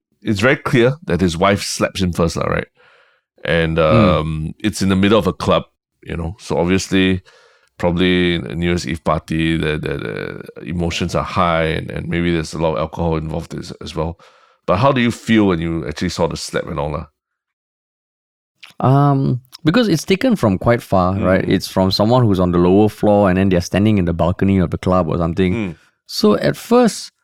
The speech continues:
Speaker 2: um, I was thinking, "Oh shit, when is the slap gonna happen?"
Speaker 1: Mm.
Speaker 2: Because they were arguing.
Speaker 1: Yeah.
Speaker 2: And then it cuts to a clip of her, like, leaning on the ledge with her, uh, head in her arms.
Speaker 1: Mm.
Speaker 2: And Dana White, like, I was like, "Oh shit, it's,"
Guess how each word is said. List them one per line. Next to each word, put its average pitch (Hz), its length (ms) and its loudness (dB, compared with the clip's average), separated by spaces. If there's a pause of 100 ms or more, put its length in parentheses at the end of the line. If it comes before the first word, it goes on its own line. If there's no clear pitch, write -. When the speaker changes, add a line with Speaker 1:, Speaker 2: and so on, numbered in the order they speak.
(440)
Speaker 2:
um, 98 520 4
I 85 100 2
was 117 120 0
thinking, 151 280 2
"Oh 151 120 4
shit, 120 300 2
when 135 180 4
is 135 160 4
the 90 80 2
slap - 300 0
gonna 98 180 2
happen?" 82 360 -2
Speaker 1:
Mm. 104 240 -4
Speaker 2:
Because 170 220 2
they 139 140 4
were 127 80 6
arguing. 104 540 2
Speaker 1:
Yeah. 85 240 2 (580)
Speaker 2:
And 98 160 4
then 120 200 4
it 104 220 -2
cuts 131 280 0
to 104 140 4
a 90 60 2
clip - 240 -2
of 80 140 0 (100)
her, 107 240 4
like, 85 320 2
leaning 101 460 2
on 87 160 2
the 85 80 2
ledge 101 420 2
with 87 160 2
her, 80 400 0
uh, - 20 -12
head - 280 0
in 85 140 0
her 80 200 0
arms. 104 520 0 (120)
Speaker 1:
Mm. 92 320 -2
Speaker 2:
And 95 320 2
Dana 110 240 4
White, 117 280 2
like, 90 180 2
I 71 60 4
was 95 100 2
like, 98 100 2
"Oh 104 140 2
shit, 85 280 -2
it's," 98 200 -4